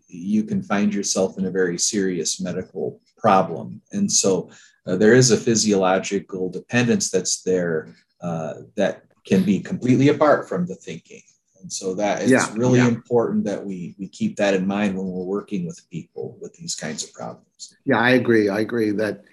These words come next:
Speaker 2: there's a, uh, physical, physiological, uh, addiction, and that your body craves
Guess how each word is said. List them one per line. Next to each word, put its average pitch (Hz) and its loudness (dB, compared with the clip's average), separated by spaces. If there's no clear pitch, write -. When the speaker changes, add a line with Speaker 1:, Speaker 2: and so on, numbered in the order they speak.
Speaker 2:
there's 101 -2
a, 98 0
uh, - -10
physical, 107 2
physiological, 120 0
uh, 107 2
addiction, 104 0
and 113 2
that 101 0
your 98 2
body 113 2
craves 104 -2